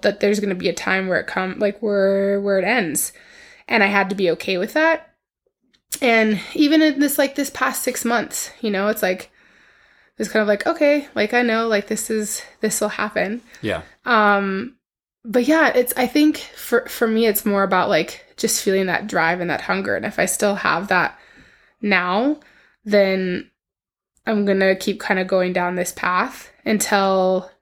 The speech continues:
Speaker 1: it fades, because I think that's kind of a natural, like, ebb and flow.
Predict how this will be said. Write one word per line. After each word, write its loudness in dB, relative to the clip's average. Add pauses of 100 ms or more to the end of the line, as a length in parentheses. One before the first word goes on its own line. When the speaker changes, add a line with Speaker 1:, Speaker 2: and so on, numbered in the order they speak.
(540)
Speaker 1:
it 2
fades, 0
because -2
I -2
think -6
that's -6
kind -2
of -6
a -4
natural, -6 (460)
like, -2
ebb 0
and -2
flow. -2